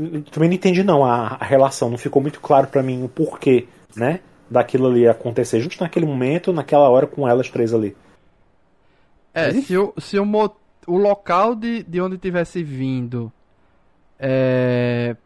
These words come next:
Speaker 2: por exemplo, qual foi a joia que foi usada nas pesquisas da Wanda?
Speaker 1: Foi a da mente.
Speaker 2: Pronto, a da mente é a que tava dentro do Tesseract?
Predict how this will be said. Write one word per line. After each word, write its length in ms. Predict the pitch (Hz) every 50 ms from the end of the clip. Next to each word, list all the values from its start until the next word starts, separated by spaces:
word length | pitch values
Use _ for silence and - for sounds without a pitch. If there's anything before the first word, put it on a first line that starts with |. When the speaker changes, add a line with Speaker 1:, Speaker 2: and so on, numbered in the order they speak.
| _ _
Speaker 2:
por 140 | - 156 160
exemplo, 580 | 156 147 147 139 131 123 - - 123 117 - - _ _ _ _ _ _ _ _ _ _ _ _ _ _ _ _ _ _
qual 180 | - 170 180 196
foi 200 | - - 208 196
a 120 | 196 196
joia 400 | 185 151 160 160 170 185 196 196
que 120 | 190 208 175
foi 160 | - 196 190
usada 360 | 180 175 170 165 165 165 170
nas 200 | 165 170 170 -
pesquisas 440 | - 180 165 - - 170 156 165 160
da 140 | 165 165 151
Wanda? 440 | 147 135 127 123 117 117 107 98 - _ _ _ _ _ _ _ _ _ _ _ _ _ _ _ _ _ _ _ _ _ _ _ _ _ _ _ _ _ -
Speaker 1:
Foi 80 | 123
a 40 | 113
da 100 | 147 175
mente. 380 | 226 214 202 196 - - 117 - _ _ _ _ _ _ _ _ _ _ _ - _ _ _ _ _ _ _ _ _ _ _ _
Speaker 2:
Pronto, 320 | - 156 139 123 113 - - -
a 100 | 147 156
da 160 | 175 185 175
mente 300 | 170 170 180 190 - 196
é 20 |
a 40 | 180
que 120 | - 190
tava 380 | 165 170 165 156 151 151 151 147
dentro 260 | 143 151 156 - 160
do 20 | -
Tesseract? 680 | 156 143 - - 139 143 143 131 - - _ _ _